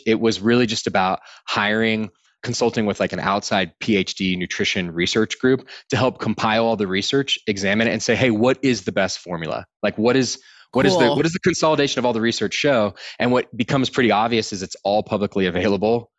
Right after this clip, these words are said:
Speaker 2: Amazing.
Speaker 1: It's been co-, it's basically, like, all these different academics have been using each other's research,
Speaker 2: Yeah.
Speaker 1: building upon each other's research, and it's all public. So it's not some, like, hidden thing. You just have to
Speaker 2: Mm-hmm.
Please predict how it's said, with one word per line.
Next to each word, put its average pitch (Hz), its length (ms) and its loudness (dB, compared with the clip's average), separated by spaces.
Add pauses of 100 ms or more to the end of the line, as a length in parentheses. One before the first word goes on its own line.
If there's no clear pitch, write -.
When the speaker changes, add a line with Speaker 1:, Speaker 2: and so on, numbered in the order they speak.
(160)
Speaker 2:
Amazing. 170 480 0 (140)
Speaker 1:
It's 143 180 2
been 135 340 2
co-, 127 360 -2
it's 123 180 0
basically, 127 540 2
like, 104 200 2
all 117 160 2
these 117 180 2
different 107 240 -2
academics 101 500 -2
have 98 100 0
been 87 160 -2
using 98 340 2
each 90 180 -2
other's 90 280 2
research, 87 600 -2 (220)
Speaker 2:
Yeah. 165 200 -2 (160)
Speaker 1:
building 147 260 4
upon 120 220 0
each 113 140 0
other's 101 240 -2
research, 113 380 0
and 101 40 -2
it's 98 140 -2
all 95 100 0
public. 92 400 -2
So 127 140 -2
it's 113 120 -2
not 131 220 0
some, 117 280 0
like, 90 340 -2 (500)
hidden 113 340 2
thing. 117 300 0
You 98 80 0
just 110 160 -2
have 117 200 0
to 165 100 2
Speaker 2:
Mm-hmm. 156 220 -4